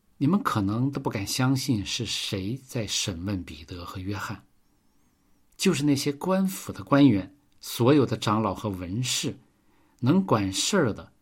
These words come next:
全都在那儿了。还有亚那和该亚法，他们就像虎视眈眈盯着猎物的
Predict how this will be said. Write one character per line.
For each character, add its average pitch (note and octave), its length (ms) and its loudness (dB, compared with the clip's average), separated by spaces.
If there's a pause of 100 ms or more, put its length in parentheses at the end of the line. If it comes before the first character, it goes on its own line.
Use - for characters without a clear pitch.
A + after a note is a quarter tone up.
全 A#2 260 -2
都 D#3 100 2
在 A#2+ 160 -2
那 F#2+ 120 -2
儿 D#2+ 60 -14
了。 - 140 -20 (1500)
还 B2 160 4
有 A2+ 320 4
亚 A#2+ 160 4
那 A2 260 4
和 G#2 260 -6
该 B2 180 -4
亚 A#2+ 140 -4
法， - 300 -18 (600)
他 G#3+ 100 0
们 A3+ 140 4
就 G3 80 2
像 D3 240 4
虎 G#2+ 200 -4
视 B2 140 -6
眈 A#2 180 -2
眈 A#2 460 -4
盯 B2 260 2
着 G2+ 340 -8
猎 C3 220 2
物 F#2+ 160 -8
的 - 140 -16